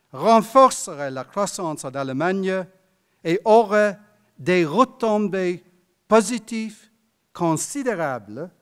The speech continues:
sur la zone euro. » Il y a beaucoup d'autres, mais je vais terminer là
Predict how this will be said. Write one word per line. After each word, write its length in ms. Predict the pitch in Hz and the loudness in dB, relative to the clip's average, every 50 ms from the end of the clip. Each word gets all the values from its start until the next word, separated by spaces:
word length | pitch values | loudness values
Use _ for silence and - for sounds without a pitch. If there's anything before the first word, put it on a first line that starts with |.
| _ _ _ _ - | _ _ _ _ -14
sur 200 | - - 190 185 | -10 -8 -4 -2
la 160 | 175 175 175 | 0 0 0
zone 420 | 160 143 180 185 190 190 190 185 180 _ - | 0 -2 -4 -2 -2 -2 -4 -6 -8 _ -4
euro. » 400 | 160 160 135 139 127 107 95 - _ _ _ | -4 -2 -2 -2 -4 -4 -6 -12 _ _ _
Il 60 | - 139 | -8 -6
y 40 | |
a 40 | 139 | -6
beaucoup 320 | 127 143 180 170 - 151 135 | -4 -4 -4 -4 -6 -8 -6
d'autres, 360 | 135 170 175 175 - - 151 | -4 -4 -4 -4 -6 -6 -6
mais 260 | 139 139 135 135 131 135 _ _ _ | -4 -4 -4 -6 -8 -10 _ _ _
je 120 | 147 139 | -12 -8
vais 100 | 135 147 | -8 -6
terminer 420 | 139 - 175 160 147 139 131 131 131 | -4 0 0 2 2 0 0 -2 -2
là 240 | 135 165 180 180 | -2 -2 -2 -4